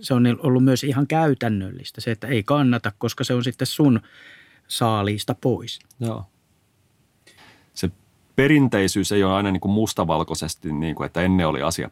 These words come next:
Speaker 2: paremmin.
Speaker 1: Mun mielestä niinku joku muukin elämänala kehittyy ja, ja koko ajan menee eteenpäin, niin miksei myös metsästys saisi mennä eteenpäin? Minkä takia sen tarvitsisi j-, j-, jämähtää siihen kohtaan?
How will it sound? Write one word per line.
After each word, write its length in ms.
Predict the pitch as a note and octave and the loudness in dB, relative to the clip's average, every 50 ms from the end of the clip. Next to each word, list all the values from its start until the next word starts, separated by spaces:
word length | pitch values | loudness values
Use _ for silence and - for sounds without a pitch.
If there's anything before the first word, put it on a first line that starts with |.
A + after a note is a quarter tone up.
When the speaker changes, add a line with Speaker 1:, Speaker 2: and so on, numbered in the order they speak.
| _ - | _ -2
Speaker 2:
paremmin. 460 | F2 D#2+ D#2+ D#2 C2 C2 G#1+ G#1+ - - _ _ _ _ _ - - - F3 F3+ - | -2 -2 0 -2 -4 -6 -8 -10 -12 -14 _ _ _ _ _ -16 -8 -6 -6 -2 2
Speaker 1:
Mun 200 | A#3+ G3 F#3+ G3 | 4 6 6 6
mielestä 320 | G3 G3 F3 E3 - - E3+ | 6 6 4 2 0 0 0
niinku 260 | E3+ E3+ - F#3 E3+ G3 F#3 | 0 2 2 0 0 2 2
joku 240 | F3+ - - F3+ | 0 0 0 2
muukin 480 | F3+ G3+ A3+ G#3+ F#3 D#3 - D#3+ D3 C#3+ | 2 4 4 4 2 2 2 2 2 4
elämänala 720 | - F3+ E3 D#3 C#3+ C#3 C#3+ C#3 B2 - D3+ C3+ C3 B2+ - - | 2 2 2 2 2 2 2 2 0 0 0 0 0 -2 -2 0
kehittyy 600 | E3 D3+ B2+ D3+ C3 - _ - C#3 C3+ B2 - - - - - - - - - _ E3+ | 0 2 2 0 0 -2 _ 0 0 0 0 -2 -6 -14 -20 -20 -20 -20 -20 -8 _ 0
ja, 280 | D3 C3 B2 A#2 - _ _ _ _ _ _ _ _ - | 0 0 0 -2 -8 _ _ _ _ _ _ _ _ -2
ja 320 | D3+ C3 B2 A#2+ B2 - - - | 0 0 0 0 -2 -4 -2 0
koko 280 | - C#3 - - C3+ | 0 0 2 2 2
ajan 140 | C3 B2+ B2 | 4 4 4
menee 280 | C3 B2+ B2 B2 B2 - | 4 6 4 4 2 0
eteenpäin, 480 | E3+ C#3+ - - B2+ A#2 A2 - B2+ C3+ | -2 -2 0 0 0 0 0 0 2 4
niin 100 | E3 G#3 | 4 4
miksei 360 | C4+ C#4+ - - - D4 C#4 D4+ | 4 4 2 -2 -2 -2 -2 0
myös 260 | D4+ D4+ D4 - - | -2 -2 -4 -4 -4
metsästys 760 | F4 F4+ D#4+ C#4+ - - D3 B2 - - - F#2+ F#2 - - _ _ _ _ _ _ _ _ _ | -2 -2 -2 -2 -2 -2 -4 -4 -4 -6 -8 -8 -8 -10 -14 _ _ _ _ _ _ _ _ _
saisi 320 | - - D3+ C3 A#2+ - - | -4 -2 0 0 0 2 2
mennä 220 | C#3 A#2+ A#2 A#2+ A#2+ | 4 4 4 2 2
eteenpäin? 520 | C3+ A#2+ - - A#2 A2 G2+ B2+ C3 F3+ | 0 -2 -2 -2 -2 -2 -2 0 2 4
Minkä 260 | A#3 C4 B3 G#3+ F#3+ | 4 4 4 4 2
takia 340 | - - C#3 - - D3+ C3+ | -2 -2 -4 -2 0 0 0
sen 200 | - D#3+ D#3 C#3+ | 2 0 0 0
tarvitsisi 460 | - C3+ B2 A#2 A#2+ - - - - - | 0 -2 -2 -2 -4 -4 -6 -10 -10 -6
j-, 260 | G3 E3+ - - G3 | -6 -6 -6 -6 -8
j-, 40 | G3+ - _ _ _ _ _ - | -12 -12 _ _ _ _ _ -4
jämähtää 520 | - D#3 C#3+ C3+ B2+ A2 - - A2 G#2 | 0 2 2 2 0 0 -4 -6 -6 -6
siihen 400 | - - - A#2+ A2+ G#2 A2 G2 | -4 -2 0 0 0 0 -2 -4
kohtaan? 460 | - G#2 G2 - - - - - - | -4 -6 -6 -8 -12 -16 -18 -18 -18